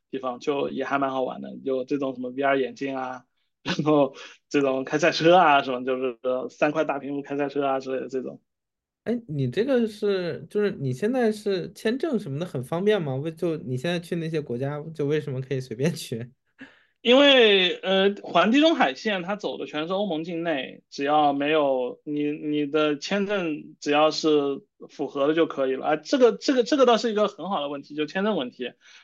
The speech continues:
Speaker 1: 呃，邮轮的签证是要求你有它所有停靠港口的，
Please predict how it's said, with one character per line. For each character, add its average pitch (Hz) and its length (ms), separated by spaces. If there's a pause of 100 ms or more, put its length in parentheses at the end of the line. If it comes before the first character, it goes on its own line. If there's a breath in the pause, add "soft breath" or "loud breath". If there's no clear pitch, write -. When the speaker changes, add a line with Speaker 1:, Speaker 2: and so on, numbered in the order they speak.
(160 soft breath)
Speaker 1:
呃， 170 460 (720 soft breath)
邮 190 340
轮 208 180
的 208 120
签 226 280
证 214 240
是 190 160
要 208 160
求 160 240
你 131 380
有 127 280
它 175 180
所 160 340
有 170 240
停 135 340
靠 175 220
港 151 320
口 151 260
的， 127 320